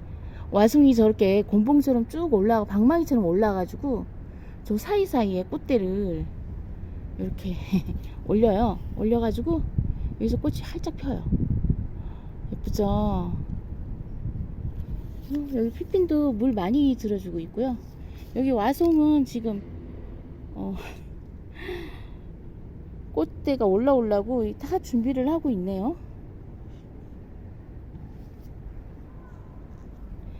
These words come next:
어, 꽃이 활짝 피면 예쁠 거예요. 음, 여기 연화바이솔.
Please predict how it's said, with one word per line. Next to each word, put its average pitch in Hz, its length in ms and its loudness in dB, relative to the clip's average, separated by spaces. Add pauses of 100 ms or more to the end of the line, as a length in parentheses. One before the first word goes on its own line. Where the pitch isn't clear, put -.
(120)
어, 226 280 -2
꽃이 311 540 -2 (100)
활짝 392 300 -4
피면 233 580 0
예쁠 180 240 -2
거예요. 190 500 -2 (960)
음, 202 340 -2 (3000)
여기 220 180 -6 (1000)
연화바이솔. 226 760 6